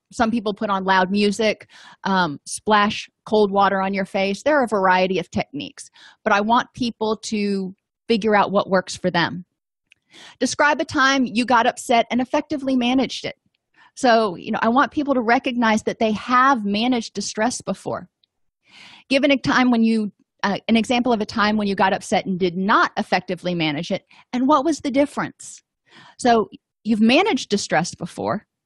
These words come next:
But then sometimes you don't manage it so well. So what's the difference? And sometimes it can be vulnerabilities, um, leading up to it. They're not getting enough sleep, you know, whatever. But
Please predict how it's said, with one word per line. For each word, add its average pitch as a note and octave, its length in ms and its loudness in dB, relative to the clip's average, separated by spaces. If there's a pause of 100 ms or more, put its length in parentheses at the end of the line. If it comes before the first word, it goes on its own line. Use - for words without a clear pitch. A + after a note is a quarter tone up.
(300)
But B3+ 120 2
then C4+ 160 2
sometimes G4 560 -2
you C4 80 -2
don't C#4 300 0
manage G3+ 360 0
it - 140 -4
so D3+ 180 0
well. B2 260 0
So C#4+ 640 2 (240)
what's B3 300 -2
the G#4 80 0
difference? - 580 -4 (340)
And A#3 140 0
sometimes C#4+ 520 2
it - 100 -4
can B3 140 2
be A#3+ 100 2
vulnerabilities, F#3+ 920 -2 (680)
um, F#3+ 480 -2
leading G3+ 320 -2
up F#3+ 180 -2
to G3+ 180 2
it. G#3 180 0
They're F3+ 160 -2
not F#3 320 2 (120)
getting F3+ 260 0
enough D#3 200 -6
sleep, D4 480 -2 (140)
you G3+ 120 -8
know, - 220 -14
whatever. A#3 540 2 (400)
But - 120 0